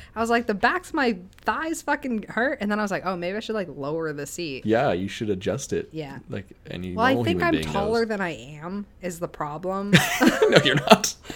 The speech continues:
Speaker 1: No, I, like, I forget how short I actually am. I'm like, "Oh,
Speaker 2: Oh,
Speaker 1: I could
Speaker 2: okay.
Speaker 1: fit on this seat." And I can reach the pedals, and it's not uncomfortable to pedal. It's just
Speaker 2: Yeah.
Speaker 1: I, I needed to lower the seat. And it's much more
Speaker 2: Yeah, you
Speaker 1: comfortable
Speaker 2: just
Speaker 1: now. And I watch the
Speaker 2: That's
Speaker 1: news
Speaker 2: good.
Speaker 1: in the morning, except one time I watched Chopped 'cause I couldn't watch the news because I,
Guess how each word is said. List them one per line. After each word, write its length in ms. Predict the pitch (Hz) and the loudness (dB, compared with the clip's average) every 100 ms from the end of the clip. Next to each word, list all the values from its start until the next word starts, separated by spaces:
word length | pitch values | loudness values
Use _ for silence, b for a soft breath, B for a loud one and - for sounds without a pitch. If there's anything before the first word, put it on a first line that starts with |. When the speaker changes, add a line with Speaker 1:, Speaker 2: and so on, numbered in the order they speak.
| B 294 | B 10
Speaker 1:
No, 240 | 339 233 | 10 10
I, 380 | 233 285 339 339 | 8 8 8 4
like, 360 | 262 247 240 - | 4 4 4 0
I 140 | 214 269 | 2 2
forget 320 | 247 247 226 | 4 2 4
how 100 | 226 | 2
short 460 | - - 175 196 254 | 0 2 2 2 2
I 140 | 254 | 2
actually 440 | 262 269 262 254 | 2 0 0 0
am. 160 | 233 262 | 0 0
I'm 60 | 240 | 0
like, 180 | 214 202 | 0 2
"Oh, 100 | 202 | 4
Speaker 2:
Oh, 160 | - 107 | 8 8
Speaker 1:
I 140 | 101 | 8
could 120 | 196 | 6
Speaker 2:
okay. 80 | - | 4
Speaker 1:
fit 140 | 190 | 2
on 140 | 175 165 | 2 2
this 180 | 165 - | -2 -2
seat." 400 | - 170 202 - B B | -6 -4 -4 -6 B B
And 80 | 214 | -2
I 60 | 220 | 0
can 260 | 294 349 | 0 -2
reach 160 | 339 285 | 0 -2
the 80 | 202 | -2
pedals, 280 | 240 220 190 | 0 0 -2
and 80 | 160 | -6
it's 100 | 156 | -4
not 160 | 196 | -2
uncomfortable 440 | 175 175 185 165 143 | -2 -4 -6 -6 -8
to 60 | 139 | -6
pedal. 260 | 170 139 | -4 -4
It's 180 | 151 - | -4 -6
just 320 | - 143 - - b b | -8 -8 -10 -20 b b
Speaker 2:
Yeah. 200 | 90 80 - - - | -4 -4 -12 -18 -12
Speaker 1:
I, 160 | 151 160 - | -10 -10 -6
I 120 | 160 | -6
needed 300 | 156 143 - | -4 -6 -8
to 120 | 143 | -10
lower 160 | 113 123 | -10 -12
the 80 | - | -16
seat. 280 | - - 175 | -18 -16 -10
And 100 | 190 | -8
it's 140 | 240 | -8
much 160 | 302 247 | -8 -4
more 80 | - | -4
Speaker 2:
Yeah, 60 | |
you 60 | 214 | -4
Speaker 1:
comfortable 260 | - - | -6 -10
Speaker 2:
just 120 | - - | -14 -18
Speaker 1:
now. 100 | - b b | -20 b b
And 80 | 202 | 0
I 40 | |
watch 220 | 277 277 208 | 0 0 0
the 80 | |
Speaker 2:
That's 140 | 196 170 | 0 2
Speaker 1:
news 180 | 175 233 | 0 0
Speaker 2:
good. 60 | |
Speaker 1:
in 40 | 254 | -2
the 60 | |
morning, 420 | 254 254 269 277 196 | -2 -2 -4 -6 -8
except 320 | - 196 - | -8 -8 -8
one 180 | 147 143 | -10 -8
time 100 | 147 | -8
I 120 | 147 | -8
watched 200 | 127 - | -12 -10
Chopped 300 | 143 131 - | -10 -10 -12
'cause 180 | - 135 | -12 -12
I 60 | |
couldn't 300 | 131 143 127 | -10 -10 -10
watch 240 | 123 139 - | -14 -16 -18
the 80 | 127 | -18
news 260 | 123 123 | -16 -18
because 240 | - - | -18 -16
I, 140 | 131 | -16